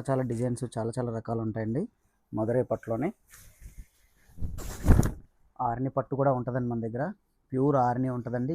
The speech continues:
ఇమిటేషన్స్ అయితే ఉండవు మన దగ్గర, only ప్యూర్ మాత్రమే ఉంటాయి. మీకు ఒక వీడియోలో చూపించిన ఐటెంకి ఇంకో వీడియో చూపించే ఐటెంకి సంబంధం లేకుండా ఉంటాయండి. ఎప్పటికప్పుడు వెరైటీస్ మారుతూనే ఉంటాయి మన దగ్గర. ఎక్స్క్లూజివ్ రకాలు ఇవన్నీని.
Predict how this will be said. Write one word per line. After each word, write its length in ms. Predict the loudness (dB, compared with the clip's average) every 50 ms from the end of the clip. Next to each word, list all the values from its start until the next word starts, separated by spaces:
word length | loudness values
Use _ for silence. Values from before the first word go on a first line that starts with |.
| -2 0
ఇమిటేషన్స్ 500 | -2 0 2 2 2 2 2 -2 -2 -2 -4
అయితే 140 | -6 -4 -6 -8 -6
ఉండవు 200 | -2 -2 -2 -2
మన 100 | -4 -6 -8 -10
దగ్గర, 180 | -10 -10 -10 -10 -10 _ _ _ -20 -20 _ -20 -20 -20 -10 -4 -2
only 220 | 0 2 2 2 0 0
ప్యూర్ 200 | 0 0 2 4 4
మాత్రమే 340 | 4 4 4 4 2 2 2 2 0
ఉంటాయి. 240 | 0 0 0 0 0 -2 -6 -12 -12 -12 -12 -14 -16 -16 -18 -18 -20 -20 -20 _ _ _ _ _ _ -14 -14 _ _ _ _ _ _ _ _ _ _ _ _ _ _ _ _ _ _ _ _ _ _ _ _ _ _ _ _ _ _ -10
మీకు 140 | -6 -2 -2 0
ఒక 100 | 0 0 0 2
వీడియోలో 280 | 4 4 6 6 4 4 2
చూపించిన 300 | 2 0 0 0 0 0 0
ఐటెంకి 280 | 2 2 0 0 0 -2 -2
ఇంకో 140 | -2 0 0 0
వీడియో 180 | 0 2 0 0 0
చూపించే 240 | 0 -2 -2 -2 -2 -2
ఐటెంకి 200 | -2 -2 -6 -6 -6
సంబంధం 280 | -4 -4 -2 -2 0 -2
లేకుండా 220 | -2 -2 -4 -6 -6 -6
ఉంటాయండి. 300 | -4 -4 -4 -2 0 -2 -2 -2
ఎప్పటికప్పుడు 440 | -6 -10 -16 -16 -16 -14 -10 -6 -6 -4
వెరైటీస్ 300 | -4 -4 -6 -8 -10 -6 -4
మారుతూనే 340 | -2 -2 -2 -2 -2 -2 -2 0
ఉంటాయి 160 | 0 -2 -2 -2
మన 80 | -2 -4
దగ్గర. 180 | -4 -2 -2 -2 -2 -4 -10 -20 -20 -16 -16 -16 -16 -16 -20 -20 _ _ _ _ _ _ _ _ -16 -16
ఎక్స్క్లూజివ్ 460 | -14 -10 -4 0 2 2 2 2 2 2 2
రకాలు 240 | 2 2 0 0 0
ఇవన్నీని. 320 | -2 -2 -2 -2 -2 -4